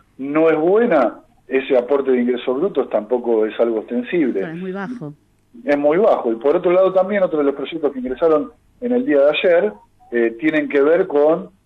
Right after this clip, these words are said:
Speaker 1: eh, eximir de ingresos brutos a, al sistema privado, eh, particularmente en lo que tenga que ver con la atención de unidad de terapia intensiva. Entonces,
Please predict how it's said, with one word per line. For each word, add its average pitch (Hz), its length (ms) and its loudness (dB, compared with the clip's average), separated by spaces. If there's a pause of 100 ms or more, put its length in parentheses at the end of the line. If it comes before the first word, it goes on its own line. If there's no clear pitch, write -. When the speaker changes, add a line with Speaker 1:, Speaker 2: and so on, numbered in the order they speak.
Speaker 1:
eh, 123 220 -4
eximir 143 500 -4
de 147 60 0
ingresos 143 360 -2
brutos 170 440 0 (460)
a, 117 480 2
al 117 200 2
sistema 143 480 0
privado, 175 920 2 (320)
eh, 117 320 2
particularmente 143 800 0
en 147 60 0
lo 123 80 2
que 120 80 0
tenga 123 180 2
que 117 140 0
ver 135 320 2 (280)
con 120 180 -4
la 113 60 4
atención 117 380 -4
de 120 60 -4
unidad 117 280 0
de 117 60 2
terapia 113 360 0
intensiva. 113 580 0
Entonces, 127 460 -2